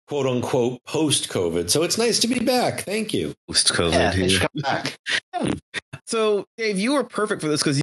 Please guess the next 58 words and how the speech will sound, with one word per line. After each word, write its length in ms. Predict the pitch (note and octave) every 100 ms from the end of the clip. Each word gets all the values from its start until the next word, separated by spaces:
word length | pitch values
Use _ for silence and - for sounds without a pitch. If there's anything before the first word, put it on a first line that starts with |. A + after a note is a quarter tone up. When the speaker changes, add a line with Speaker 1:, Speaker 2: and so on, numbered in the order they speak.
| -
Speaker 2:
you 140 | E3+
were 120 | F#3+
one 160 | G#3 G3+
of 80 | F#3+
the 80 | E3+
people 140 | D3
who 100 | C#3
first 400 | - C3+ C#3 -
brought 220 | A#2 B2
it 140 | B2+ -
to 80 |
my 160 | A2+ A2
attention, 360 | G2 B2 B2 A2
or 80 |
actually 300 | G#2+ A#2 A#2
not 320 | G2+ A2+ A#2+ F#2
brought 140 | A#2
it 100 | G#2+
to 80 | G#2+
my 80 | F#2+
attention 480 | F#2+ G#2+ F#2 F2
'cause 180 | E2 F2 - - - -
it 40 |
was 120 | C3+
an 80 | C3
idea 500 | A#2 E3 C#3+ D#3 C#3+
we 180 | A2+ A#2+
knew 300 | A#2 A2+ A#2
about, 300 | F#2+ D#2 D#2 -
obviously. 640 | E2+ D#2 C#2+ - D2+ D#2 - _ C3
And 160 | B2+
then 500 | B2 A#2+ A#2 A2 A2 - -
if 220 | F3+ -
people 300 | G3+ E3 F#3
have 200 | F3 B2
read 240 | C3+ C3
the 60 | A2
blog, 480 | E2 E2+ D2+ - F2+ _
they'll 200 | A2 G#2+
understand 800 | G#2+ G2 - G#2 G2+ F#2 F#2 F2+
where 160 | G#2 G2
I'm 120 | F#2
about 180 | F#2 G2
to 60 |
go. 200 | F#2 F#2
But 140 | F2 F#2+
if 80 | G#2+
you 100 | G#2+
haven't 320 | C#3+ E3 C3+
read 140 | A2
the 60 | F2+
blog, 260 | G2 F#2+
we 100 | G2+
need 180 | A2+ A2
to, 180 | - F#2
like, 180 | - G2
sort 160 | - G2
of 140 | E2